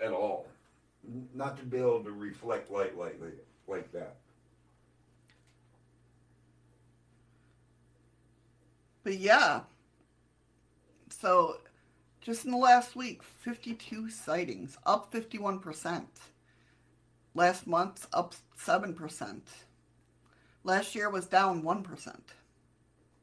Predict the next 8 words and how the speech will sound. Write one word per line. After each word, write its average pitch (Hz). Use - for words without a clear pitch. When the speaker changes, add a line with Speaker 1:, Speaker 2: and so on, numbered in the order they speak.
Speaker 2:
I 170
know, 175
same 226
here, 175
Freaky 151
Geek. 151
Same 185
here. 170